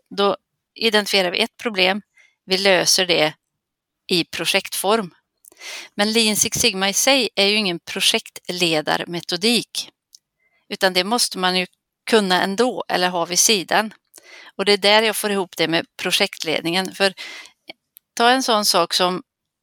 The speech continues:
du hittar grundorsaken, sen så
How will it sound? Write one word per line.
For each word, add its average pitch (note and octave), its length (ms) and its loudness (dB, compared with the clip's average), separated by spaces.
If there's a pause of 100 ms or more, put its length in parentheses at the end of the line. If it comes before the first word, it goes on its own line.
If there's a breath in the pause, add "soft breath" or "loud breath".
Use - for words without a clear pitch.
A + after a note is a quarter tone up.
du A3 280 -2
hittar A#3+ 360 2
grundorsaken, A3 840 -2 (380)
sen G#3+ 260 0
så A3 300 2